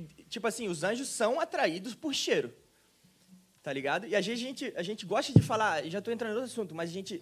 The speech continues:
mas é através da fé, né, pô? Tipo assim, ah, eu não posso falar em língua, mas eu posso ver anjo.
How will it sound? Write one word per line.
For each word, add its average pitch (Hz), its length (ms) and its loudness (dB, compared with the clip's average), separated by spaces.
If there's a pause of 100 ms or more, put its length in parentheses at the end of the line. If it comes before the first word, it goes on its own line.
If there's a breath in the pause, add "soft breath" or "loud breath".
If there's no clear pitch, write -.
(120)
mas 208 220 0
é 226 40 0
através 247 300 -2
da 240 100 -2
fé, 277 220 -4
né, 262 80 -4
pô? 196 160 -8
Tipo - 220 -10
assim, 196 200 -10 (240 loud breath)
ah, 220 140 0
eu 202 40 0
não 208 100 -4
posso 226 200 2
falar 220 200 -2
em 214 60 0
língua, 220 120 0
mas 254 140 0
eu 277 80 -4
posso 269 240 -2
ver 247 60 -2
anjo. 196 300 -2